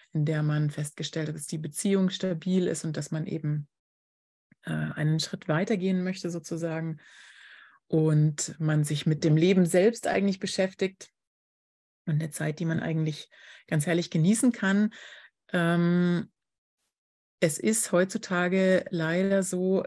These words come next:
dass aus dieser schönsten Paarzeit nach einiger Zeit sehr häufig ein großer Stress fürs Paar wird, eine große Herausforderung fürs Paar wird und nicht selten auch Beziehungskrisen daraus entstehen.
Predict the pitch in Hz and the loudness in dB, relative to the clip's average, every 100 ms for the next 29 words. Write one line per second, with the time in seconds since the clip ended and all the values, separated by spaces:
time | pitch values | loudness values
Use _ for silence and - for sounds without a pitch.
0 | - - 170 165 - - - _ _ _ | -4 -4 -4 -4 -8 -8 -12 _ _ _
1 | _ _ _ _ _ _ - 156 - 165 | _ _ _ _ _ _ -6 -4 -2 0
2 | 165 - 185 214 - 190 - 165 180 - | 0 2 2 2 0 -2 -4 -4 -4 -4
3 | 165 165 165 160 - - - - - _ | -4 -2 -2 -6 -16 -20 -20 -20 -20 _
4 | _ _ _ _ _ 170 151 - 160 170 | _ _ _ _ _ -4 -2 -2 0 0
5 | 160 - 156 156 160 - _ - 147 156 | -4 -4 -2 -2 -4 -12 _ -10 -4 0
6 | 170 147 160 180 208 - 180 175 - - | 0 0 4 4 2 0 0 0 -6 -20
7 | _ - 156 156 - 156 160 160 151 - | _ -2 0 0 0 -2 -2 -2 -4 -4
8 | 147 143 - 151 - - 139 139 160 160 | -2 -2 -2 -6 -6 -8 -4 -2 -2 -2
9 | 160 - 175 - 156 151 165 185 - 202 | -2 -2 -2 2 2 2 4 2 2 2
10 | 185 - 170 - - - 160 160 160 156 | 2 0 -4 -4 -8 -6 0 2 2 -2
11 | - - - - - 185 151 180 180 - | -6 -18 -18 -20 2 4 6 6 6 4
12 | 165 170 165 151 - - 147 - 185 190 | 6 4 2 -2 -4 -6 -4 4 8 8
13 | 185 - - 160 151 147 143 - 160 - | 6 -2 0 2 6 6 4 -2 -8 -6
14 | 143 - 135 135 139 165 151 | -6 -4 -4 -4 -4 -6 -10